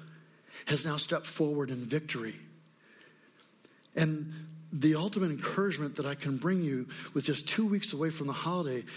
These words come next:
is that all the failures of significant figures of authority in your life, your own failures, all the deception, all the misleading that you've had in your life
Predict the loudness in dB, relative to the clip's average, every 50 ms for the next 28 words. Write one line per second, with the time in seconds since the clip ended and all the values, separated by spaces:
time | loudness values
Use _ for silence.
0 | -12 -6 -4 -2 0 2 2 2 2 2 2 2 2 2 2 4 4 2 2 0
1 | -2 -2 -2 0 0 0 0 2 2 0 0 0 2 2 2 2 2 0 0 -2
2 | -4 -2 2 2 2 4 2 0 0 -2 -2 -2 -2 -2 -2 -2 -2 -2 -2 -4
3 | -6 -8 -8 -8 0 6 6 6 6 6 4 2 2 2 0 0 0 0 0 0
4 | 0 -2 -2 0 0 2 2 2 2 2 2 0 0 0 0 0 0 2 2 0
5 | 0 0 -2 -2 0 2 2 2 2 2 2 2 0 0 0 2 2 2 2 2
6 | 0 0 -2 -2 -2 -2 -2 0 -2 -2 0 2 2 2 0 0 -2 -2 -2 -2
7 | -2